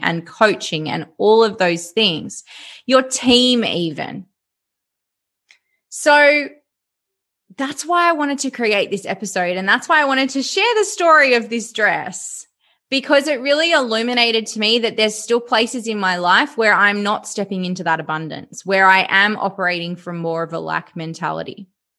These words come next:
It doesn't seem to be the case in my business generally now, but it most certainly was at the beginning of twenty twenty. Just twelve months ago, this whole story and scenario,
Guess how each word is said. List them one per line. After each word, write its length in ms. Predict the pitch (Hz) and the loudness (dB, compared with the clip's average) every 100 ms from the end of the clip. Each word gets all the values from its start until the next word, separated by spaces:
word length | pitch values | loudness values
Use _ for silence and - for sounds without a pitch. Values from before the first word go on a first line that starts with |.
| _ _ _ _ _ | _ _ _ _ _
It 140 | - 190 | -12 2
doesn't 380 | 247 254 302 269 | 2 4 0 -2
seem 360 | - 277 277 | 0 2 4
to 120 | 294 262 | 0 0
be 140 | 269 | 0
the 100 | 240 | 0
case 500 | - 247 254 330 - | -2 -2 -2 -2 -8
in 180 | - 220 | -4 -2
my 180 | 220 208 | 2 0
business 520 | 190 196 196 196 185 | 0 -6 -4 -8 -10
generally 600 | - 196 185 180 180 170 | -8 -4 -4 -4 -6 -6
now, 560 | 165 165 165 160 175 220 | -6 -4 -2 -2 -4 -2
but 180 | 214 208 | 2 2
it 120 | 180 | 2
most 640 | 208 233 240 - - - | 0 0 0 -4 -16 -8
certainly 600 | - 220 247 202 226 214 | 2 6 6 4 0 -2
was 340 | 185 185 175 175 | 0 0 0 -4
at 120 | - | -6
the 80 | 170 | -8
beginning 400 | 151 170 165 156 | -6 -6 -6 -8
of 100 | 147 | -10
twenty 320 | - 151 151 | -8 -8 -8
twenty. 360 | - 147 123 151 | -8 -10 -10 -10
Just 380 | - 208 - | -2 -2 -2
twelve 340 | - 247 233 214 | -2 4 4 4
months 340 | 202 202 - | 0 -2 -4
ago, 380 | 226 220 247 359 - _ _ _ _ _ - - | 0 2 2 0 -4 _ _ _ _ _ -20 -6
this 280 | 190 233 | -2 -2
whole 300 | - 226 240 | 2 2 2
story 520 | 226 - 202 202 208 196 | -4 -4 2 4 2 0
and 140 | 190 | -6
scenario, 760 | 190 170 170 196 240 277 285 | -8 -2 2 4 4 4 2